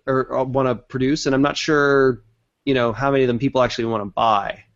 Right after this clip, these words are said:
Um, certainly, the phones have not been, uh, a hot commodity, and you can, you can blame that on a lot of things, like the weird, the weird branding,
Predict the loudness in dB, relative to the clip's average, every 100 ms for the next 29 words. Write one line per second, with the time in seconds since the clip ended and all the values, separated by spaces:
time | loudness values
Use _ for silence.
0 | _ _ _ -6 -2 0 -2 -6 -2 0
1 | 2 2 0 0 0 2 0 -2 -6 -8
2 | -10 -6 -2 -2 -2 -4 -2 -2 -4 -10
3 | _ _ _ _ _ _ _ _ _ _
4 | -6 -2 -2 -2 -2 -2 -2 -2 0 2
5 | 0 -2 -2 -6 _ _ _ _ _ _
6 | _ -4 -4 -2 -4 0 4 6 6 6
7 | 6 4 4 4 4 2 2 2 2 0
8 | 0 -2 -2 -2 2 4 4 2 0 0
9 | 4 2 2 0 0 0 0 0 -2 -6